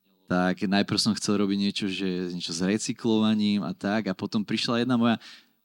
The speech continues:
to prehovorila normálne, že moja neveriaca kamarátka prehovorila a p-, tá Pán Boh cez ňu prehovoril. Normálne sme sa rozprávali, ja som jej hovoril, že neviem prísť na žiadnu, žiaden, nemám žiaden nápad k tomuto zadaniu.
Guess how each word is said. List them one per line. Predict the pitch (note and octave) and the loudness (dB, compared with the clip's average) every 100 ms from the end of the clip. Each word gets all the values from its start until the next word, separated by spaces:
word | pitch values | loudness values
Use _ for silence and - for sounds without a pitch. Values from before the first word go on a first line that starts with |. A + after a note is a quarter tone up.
| - _ _ _ _ _ - | -20 _ _ _ _ _ 2
to | A2 | 2
prehovorila | - B2 C3+ A#2 A2+ | 6 8 8 8 6
normálne, | A2 A2 A2+ A2 | 6 4 4 2
že | G#2 | 2
moja | G2+ A2 | 2 4
neveriaca | G#2 A#2+ A2 G#2+ A#2 | 4 4 2 2 -4
kamarátka | - G2+ G#2 G2+ - | -2 0 0 0 -4
prehovorila | - F#2+ G#2 G2 G2 G2+ F#2+ F#2+ F#2+ | -2 -2 0 0 0 0 0 0 -2
a | - - | -6 -8
p-, | - | -10
tá | - F#2+ | 0 0
Pán | - G#2+ | 4 4
Boh | G2 - | 4 -2
cez | F#2+ | -6
ňu | G2+ | -4
prehovoril. | F2+ F#2 G2 F2 F2 E2 - - - - | -4 -2 -2 -2 -4 -6 -10 -20 -18 -2
Normálne | G2+ A#2 | 4 4
sme | B2+ C3 | 4 0
sa | A2 | 2
rozprávali, | F#2+ - A2 G#2 G#2+ A2+ | 2 0 0 0 2 0
ja | G2 | 0
som | A2 | -2
jej | F#2+ | -2
hovoril, | G#2+ G#2+ G#2 | -2 0 -2
že | F#2+ | -2
neviem | G2 A#2+ C3 | -2 0 0
prísť | G2 G2+ G#2+ G2+ - - - | -2 -2 -2 -2 -6 -8 -8
na | F#2+ F#2+ F#2 F#2 F2 | -6 -4 -2 -2 -4
žiadnu, | - G2 G2 G2+ G#2 G#2 G#2 G2+ G2 F#2+ _ _ - - - - G2 | -6 -6 -2 -2 -2 -2 0 0 0 -2 _ _ -18 -14 -10 -10 -8
žiaden, | F#2+ G#2 G#2+ G2+ | -4 -2 -2 -4
nemám | - G#2+ A2 G#2 | -4 0 2 2
žiaden | G#2 G2+ | 2 2
nápad | G2 G#2+ - G2 - | 2 0 0 -2 -2
k | - | -6
tomuto | G2+ G2 | -4 -2
zadaniu. | G2 F#2+ G2 G#2+ B2 D#3 | -2 0 2 2 2 0